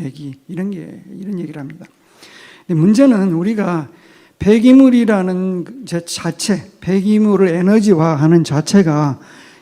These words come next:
이게 공공재라는 얘기를 자꾸 안 합니다. 이 공공성이 있는 거를 정부도 그렇고 전부 민간에다 맡겨요. 민간에다 맡기면은 <clears throat> 이게 어쨌든 민간은 코스트하고 베네핏이라는 거 외에는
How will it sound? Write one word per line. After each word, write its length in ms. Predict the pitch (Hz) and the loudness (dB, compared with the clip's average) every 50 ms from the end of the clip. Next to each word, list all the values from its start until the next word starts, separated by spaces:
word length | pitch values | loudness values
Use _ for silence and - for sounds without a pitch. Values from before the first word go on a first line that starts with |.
| _ - | _ -6
이게 220 | 156 151 190 196 | -4 0 0 0
공공재라는 1080 | - - 170 160 165 165 196 214 214 214 254 277 277 254 226 202 180 170 - 151 143 | 0 0 0 2 4 4 6 6 6 6 6 4 4 2 2 0 -2 -2 -2 -2 -2
얘기를 380 | 139 147 147 135 156 143 151 147 | 0 -2 0 -2 -2 -2 -4 -6
자꾸 280 | - - - - - 170 | -6 -10 -16 -12 -10 -10
안 220 | - 120 160 156 | -10 -8 -6 -4
합니다. 560 | 165 180 196 208 226 247 254 202 143 143 - _ _ _ _ _ _ _ _ _ _ _ _ _ _ _ _ - | -2 -2 -2 -4 -4 -6 -8 -8 -10 -16 -20 _ _ _ _ _ _ _ _ _ _ _ _ _ _ _ _ -20
이 60 | 185 | -16
공공성이 680 | - - 170 170 175 220 254 269 269 277 262 254 233 208 | -10 -6 -4 0 2 2 2 2 4 4 4 4 4 2
있는 340 | 190 185 180 175 185 190 | 0 0 -2 -2 -2 -2
거를 540 | 185 160 160 156 185 214 180 - 160 156 - - _ _ _ _ _ | -2 -2 -4 -4 -4 -4 -4 -4 -6 -8 -10 -18 _ _ _ _ _
정부도 440 | - 175 185 185 196 240 240 240 202 | -6 -2 0 0 2 2 2 2 0
그렇고 360 | 196 196 196 190 - 180 175 | 0 -2 -2 -4 -4 -8 -8
전부 460 | - - 202 226 233 240 240 233 226 233 - _ - | -2 0 2 2 4 2 2 0 -2 -8 -14 _ -10
민간에다 500 | 160 196 208 180 185 220 254 269 240 185 | -10 -6 -4 -2 0 0 0 0 -2 -4
맡겨요. 540 | 151 151 156 151 - 139 135 143 143 160 - _ _ _ _ _ _ _ _ _ - _ _ _ _ _ - | -6 -8 -10 -10 -12 -12 -12 -12 -14 -16 -18 _ _ _ _ _ _ _ _ _ -20 _ _ _ _ _ -12
민간에다 460 | 156 170 190 180 214 247 254 214 214 | -10 -6 -4 -2 -2 0 0 0 -2
맡기면은 720 | 185 185 190 - - 214 208 214 214 196 196 165 165 302 - - 320 | -4 -4 -8 -8 -6 -6 -6 -4 -2 0 0 0 -2 0 4 4 6
<clears throat> 120 | 196 175 | 6 4
이게 500 | 175 190 208 208 190 190 190 147 - - - - - - - - _ _ | 2 2 2 2 2 2 2 0 -2 -4 -14 -20 -20 -20 -20 -20 _ _
어쨌든 460 | - 147 - - 233 247 254 302 269 | -20 -16 -10 -6 -6 -2 4 6 6
민간은 460 | 233 208 208 107 233 233 240 240 226 - | 6 6 6 6 6 4 4 4 2 0
코스트하고 540 | - 254 269 247 - - 240 208 208 196 | 0 0 0 0 0 2 2 2 2 2
베네핏이라는 760 | - 165 156 156 170 - - 240 220 - 285 - 247 226 - 151 | 2 2 2 2 0 0 0 -2 -2 -4 -4 -4 -4 -6 -6 -6
거 120 | 156 151 | -6 -6
외에는 540 | 131 143 151 160 190 190 165 151 151 156 | -4 -4 -4 -4 -4 -4 -6 -6 -8 -10